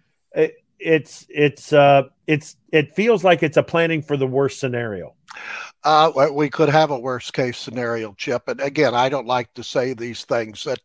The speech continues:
Speaker 2: uh, as a, as a history student, I've, I've been here before, and this is increasing,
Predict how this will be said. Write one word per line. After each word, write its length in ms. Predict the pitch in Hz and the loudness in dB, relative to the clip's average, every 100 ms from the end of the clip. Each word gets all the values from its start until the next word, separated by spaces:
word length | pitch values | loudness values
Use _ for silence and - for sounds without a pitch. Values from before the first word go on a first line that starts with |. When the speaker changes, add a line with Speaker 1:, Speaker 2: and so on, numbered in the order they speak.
| 131 | -6
Speaker 2:
uh, 40 | |
as 260 | 123 117 127 | -6 -6 -8
a, 180 | 110 - | -8 -8
as 260 | 120 110 123 | -8 -8 -8
a 120 | 107 | -8
history 600 | 165 180 - 143 123 107 _ - - _ | -4 -6 -6 -8 -8 -10 _ -20 -20 _
student, 600 | - - - 165 131 139 - | -14 -8 0 2 0 -8 0
I've, 220 | 127 127 131 | 0 2 0
I've 200 | 131 120 | 0 2
been 200 | 135 131 | 0 0
here 240 | 139 127 | -4 -4
before, 560 | 117 - 143 127 107 107 | -6 -6 -6 -4 -2 -4
and 180 | 117 | -2
this 200 | 160 - | -2 -2
is 160 | 185 196 | -2 4
increasing, 760 | 226 269 - 175 120 - 117 | 4 2 0 0 0 -4 -6